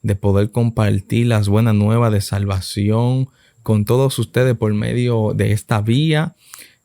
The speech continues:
eh, por medio de video y también por medio de audio en las otras plataformas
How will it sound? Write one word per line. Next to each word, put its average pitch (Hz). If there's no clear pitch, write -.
eh, 101
por 104
medio 110
de 107
video 123
y 107
también 107
por 110
medio 113
de 104
audio 123
en 110
las 104
otras 110
plataformas 123